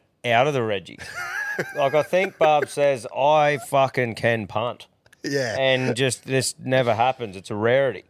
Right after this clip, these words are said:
Speaker 2: Right.
Speaker 1: Like, it'd be paying fucking two hundred dollars to happen again.
Speaker 2: So that's like, uh,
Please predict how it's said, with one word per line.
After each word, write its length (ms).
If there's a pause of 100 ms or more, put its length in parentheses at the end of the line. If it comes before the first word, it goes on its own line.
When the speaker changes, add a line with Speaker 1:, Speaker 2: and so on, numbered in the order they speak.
(120)
Speaker 2:
Right. 320 (160)
Speaker 1:
Like, 420
it'd 140
be 140
paying 760 (240)
fucking 640
two 180
hundred 260
dollars 340
to 80
happen 260
again. 280 (220)
Speaker 2:
So 280
that's 340
like, 400 (720)
uh, 500